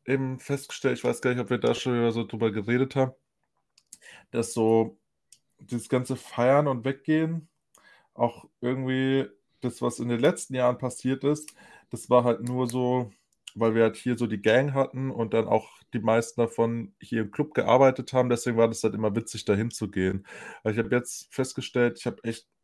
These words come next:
nie Bock auf Club oder so. Wenn mich am Wochenende Leute fragen, „Hey, wollen wir weggehen?“, bin ich immer so, „Nee.“ <laughs> Ich bin immer so, es ist dreiundzwanzig Uhr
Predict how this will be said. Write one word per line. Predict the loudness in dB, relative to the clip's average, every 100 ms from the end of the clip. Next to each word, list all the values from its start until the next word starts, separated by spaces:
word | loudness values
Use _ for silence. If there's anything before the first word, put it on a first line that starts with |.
| _
nie | -6 -2 -2
Bock | 2 2 2 -4
auf | -6 -4
Club | -4 -2
oder | 2 2
so. | 2 2
Wenn | 0
mich | 0 -2
am | 0
Wochenende | 0 0 -2
Leute | 2 2 2
fragen, | -8 0 2 2 2
„Hey, | 0 2
wollen | 2 0
wir | -2
weggehen?“, | -2 -2 -4
bin | -4
ich | -6
immer | -6
so, | -2 -2 -4 -16 -16 -16 -16 -20 -20 _ _ 0
„Nee.“ | 2 2 2
<laughs> | 0 6 6 6 -2 -6 -6 -6 -12 -16 _ _ -12
Ich | -2
bin | 4
immer | 8 8
so, | 8 6 8 6 4 -4 _ _ _ _ _
es | -18 -10
ist | -6 -4 4
dreiundzwanzig | 4 4 -2 -4 -6 -10 -4
Uhr | 0 2 2 0